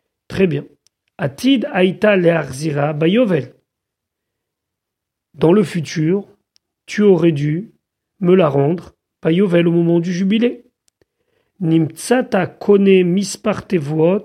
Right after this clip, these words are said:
Kefi Cheshbon Shel Kol Shana. Donc, au final, il se trouve que tu achètes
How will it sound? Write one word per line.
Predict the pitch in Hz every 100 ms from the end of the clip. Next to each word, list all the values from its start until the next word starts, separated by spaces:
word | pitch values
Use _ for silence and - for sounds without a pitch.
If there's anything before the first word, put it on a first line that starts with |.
| -
Kefi | 202 - 269 196 208 - _
Cheshbon | - 110 160 139 156
Shel | 147 170
Kol | 160 190
Shana. | - 233 254 294 _
Donc, | 170 240 208 - - _ _ _
au | 233
final, | 175 190 170 131 165 262 _ _ _ _ _
il | -
se | -
trouve | - - 285 196 -
que | 175 196 -
tu | - 208
achètes | 180 - 214 170 -